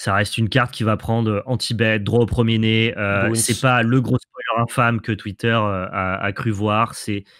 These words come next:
Speaker 1: vraiment une très mauvaise carte au vu des manas colorés que ça coûte.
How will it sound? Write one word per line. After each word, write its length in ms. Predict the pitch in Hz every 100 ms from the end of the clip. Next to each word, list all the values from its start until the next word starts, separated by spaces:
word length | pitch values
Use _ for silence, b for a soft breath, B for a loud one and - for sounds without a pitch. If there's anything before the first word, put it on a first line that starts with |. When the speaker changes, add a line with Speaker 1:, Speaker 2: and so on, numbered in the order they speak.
| _
Speaker 1:
vraiment 580 | 104 113 143 151 156 -
une 300 | 131 117 113 - _ _ _
très 200 | - 170
mauvaise 300 | 143 123 -
carte 320 | - 123 -
au 100 | 131
vu 140 | 107 110
des 100 | 110
manas 220 | 107 107
colorés 260 | 107 101 104
que 80 |
ça 120 | - 98
coûte. 340 | - 135 -